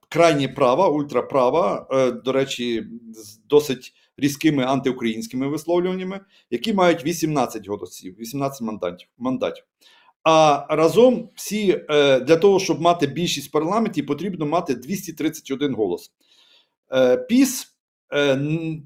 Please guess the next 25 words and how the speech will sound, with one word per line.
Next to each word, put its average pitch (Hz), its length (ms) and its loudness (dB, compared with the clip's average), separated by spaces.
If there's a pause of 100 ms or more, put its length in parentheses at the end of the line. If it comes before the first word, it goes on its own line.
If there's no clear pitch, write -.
точно 202 380 4
не 156 120 0
зможе 147 400 2
об'єднатися 143 720 0
з, - 180 -6
е, 127 240 0
опозиційними 131 800 -2
партіями, 135 440 0
принаймні 151 420 -2
вони 143 180 0
вже 131 180 -2
це, 139 180 -2
про 139 160 -4
це 139 200 0
заявили, 123 500 -2
що 127 160 -8
вони 127 120 -2
не 127 100 -4
хочуть 123 300 -8
цього 131 120 -4
робити. 143 380 -8 (420)
І 139 80 -2
зрештою 185 420 2
вчора, 196 720 6
е, 147 60 -2